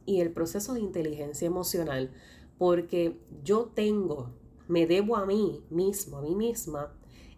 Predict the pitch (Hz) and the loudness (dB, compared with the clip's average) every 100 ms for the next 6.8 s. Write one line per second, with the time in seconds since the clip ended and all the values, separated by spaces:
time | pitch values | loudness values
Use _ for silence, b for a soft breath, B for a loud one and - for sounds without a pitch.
0 | - 185 165 233 247 247 160 - 151 147 | -2 0 2 0 0 -2 -2 -2 -6 -6
1 | 147 151 143 131 127 - - 233 214 202 | -6 -8 -6 -8 -8 -12 0 4 4 2
2 | - 180 - 220 277 285 - 202 202 175 | -2 -4 -4 -6 -6 -8 -6 -4 -4 -6
3 | - 240 - 302 - 180 180 170 175 170 | -2 -2 -2 -6 -6 -2 0 0 2 0
4 | 160 151 - 220 226 294 277 262 240 233 | 0 -6 0 2 2 -2 -8 -6 -4 0
5 | 240 247 196 151 156 B B B B 214 | 0 2 0 -2 -6 B B B B 4
6 | 220 240 226 220 202 190 311 330 | 4 2 -2 -4 -6 -2 2 0